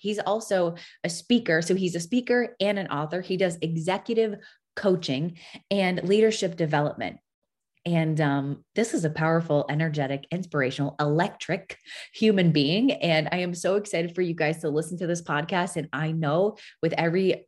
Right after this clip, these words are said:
being, with every part of my being, that you're gonna take something away from this podcast. And even if, and I totally encourage you to get the book, check him out,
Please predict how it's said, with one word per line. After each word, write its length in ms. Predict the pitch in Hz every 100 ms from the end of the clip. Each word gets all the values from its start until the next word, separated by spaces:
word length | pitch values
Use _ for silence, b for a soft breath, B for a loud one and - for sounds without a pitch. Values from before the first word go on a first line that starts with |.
| 147
being, 440 | 185 180 202 214 -
with 140 | 160
every 220 | 160 175
part 180 | 175 170
of 60 | 165
my 100 | 156
being, 340 | 156 175 185
that 180 | 160 -
you're 200 | 156 170
gonna 180 | 175 170
take 240 | 170 151
something 320 | - 156 160
away 280 | 143 139 143
from 160 | 147 143
this 120 | 127
podcast. 540 | - 120 147 185 208 208 B B -
And 400 | 165 156 143 147 - _ _ -
even 280 | 214 214 226
if, 100 | 208 185
and 100 | 175
I 200 | 165 156
totally 420 | - 214 220 214
encourage 340 | 196 185 175
you 80 | 160
to 60 | 151
get 200 | 151 151
the 60 |
book, 340 | 165 147 151 -
check 220 | 202 196
him 80 | 202
out, 200 | 165